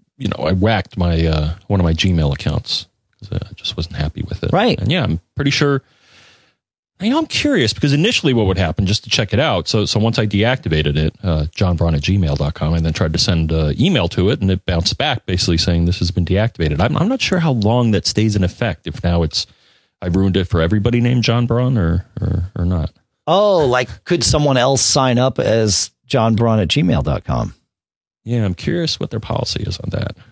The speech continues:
Speaker 2: That i-, I don't know. That's a good, that's a very good question. Well, I don't know.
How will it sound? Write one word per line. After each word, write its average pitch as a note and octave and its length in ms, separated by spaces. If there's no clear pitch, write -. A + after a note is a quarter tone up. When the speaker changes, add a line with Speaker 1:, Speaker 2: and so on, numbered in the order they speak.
Speaker 2:
That A#2 200
i-, G#2+ 240
I G#2 120
don't A2+ 200
know. B2+ 260
That's A#2 200
a - 20
good, G#2+ 360
that's F#2+ 260
a A2+ 60
very G#2 240
good A2 160
question. C#3 420
Well, D2 120
I D2 140
don't G1+ 120
know. - 120